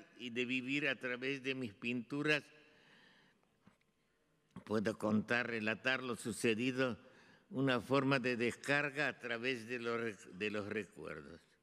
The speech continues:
Uno, un puente entre ese pasado y este presente.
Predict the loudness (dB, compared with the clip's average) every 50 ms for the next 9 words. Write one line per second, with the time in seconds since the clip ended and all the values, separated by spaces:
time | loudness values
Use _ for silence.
0 | _ _ _ _ _ _ _ -10 -6 -4 -2 -2 -2 -2 -4 -4 -8 -10 -16 -20
1 | _ _ _ _ _ _ _ _ _ _ _ _ _ _ _ _ _ _ _ _
2 | -8 -6 -4 -4 -4 -6 -4 -2 0 2 2 2 0 -2 -2 -4 -2 -2 -2 -4
3 | -6 -4 -4 -2 -4 -4 -2 0 0 0 0 0 -2 -2 -2 0 -2 -2 -2 0
4 | 0 0 0 0 -2 -4 -4 -2 0 0 0 0 0 -2 -2 -2 -2 -2 -2 -2
5 | -2 -4 -6 -8 -8 -8 -10 -12 -14 -16 -20